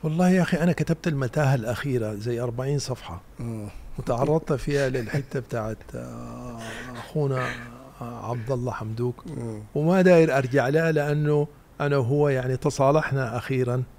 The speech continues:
Speaker 1: و-، وتصافحنا برضو، لأنه بفتكر مصا-
Speaker 2: عملت هدنة يعني مع عبد الله؟
Speaker 1: والله ما هن-، يعني تصالحنا، يعني بفتكر إنه حمدوك ده أنا قابلته في باريس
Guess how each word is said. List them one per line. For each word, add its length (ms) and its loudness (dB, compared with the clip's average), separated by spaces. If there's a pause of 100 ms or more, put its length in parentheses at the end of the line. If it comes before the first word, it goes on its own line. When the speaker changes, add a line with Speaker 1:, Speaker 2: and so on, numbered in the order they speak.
(500)
Speaker 1:
و-، 480 -2 (1120)
وتصافحنا 680 2
برضو، 360 0
لأنه 360 0
بفتكر 360 -4
مصا- 220 2
Speaker 2:
عملت 140 6
هدنة 300 8
يعني 180 4
مع 80 -2
عبد 300 -6
الله؟ 120 -4 (100)
Speaker 1:
والله 400 6
ما 260 8
هن-، 200 4
يعني 400 6
تصالحنا، 640 6
يعني 240 4
بفتكر 360 0
إنه 400 2
حمدوك 420 -2
ده 120 -2
أنا 100 0
قابلته 400 0
في 140 -6
باريس 540 -2